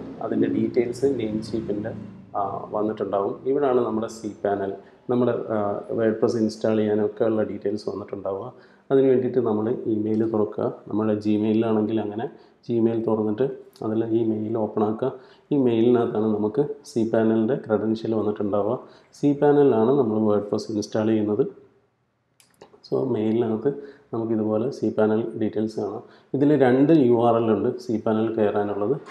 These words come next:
അതിലേത് select ചെയ്താലും നമുക്ക് സി പാനലിൽ പോവാം. അതുപോലെ സി പാനൽ user നെയിമും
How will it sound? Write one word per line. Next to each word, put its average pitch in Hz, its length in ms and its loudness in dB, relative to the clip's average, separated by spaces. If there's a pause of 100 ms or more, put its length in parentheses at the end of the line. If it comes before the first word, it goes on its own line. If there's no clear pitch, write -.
(100)
അതിലേത് 110 480 0
select 113 300 -4
ചെയ്താലും 110 360 0
നമുക്ക് 107 300 -2
സി 110 60 -2 (100)
പാനലിൽ 107 260 -8
പോവാം. 110 180 -4 (300)
അതുപോലെ 117 280 0 (100)
സി 107 160 0
പാനൽ 117 240 2 (100)
user 110 340 0
നെയിമും 131 200 6